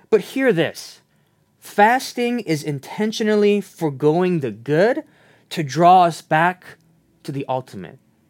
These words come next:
All right? Fasting is intentionally forgoing the good to draw us back to the ultimate, which is our relationship with God. When we fast and deny, uh, consuming good things, that hunger and that weakness, that begins to open us up to,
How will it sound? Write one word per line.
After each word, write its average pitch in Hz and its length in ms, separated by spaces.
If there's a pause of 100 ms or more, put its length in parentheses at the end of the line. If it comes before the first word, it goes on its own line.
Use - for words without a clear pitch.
(120)
All 131 80
right? 165 220
Fasting 226 580
is 170 120
intentionally 220 640
forgoing 170 580
the 151 80
good 170 400 (260)
to 175 100
draw 170 380
us 180 160
back 185 540
to 190 120
the 175 140
ultimate, 120 600 (480)
which 160 180
is 156 100
our 151 80
relationship 139 800 (260)
with 131 180
God. 104 380 (560)
When 180 120
we 202 80
fast 226 400
and 202 120
deny, 180 520 (300)
uh, 135 220
consuming 185 640
good 185 240
things, 123 300
that 180 100
hunger 202 520
and 147 200
that 147 160
weakness, 147 460
that 151 140
begins 196 380
to - 180
open 190 320
us 175 240 (240)
up - 240
to, 156 200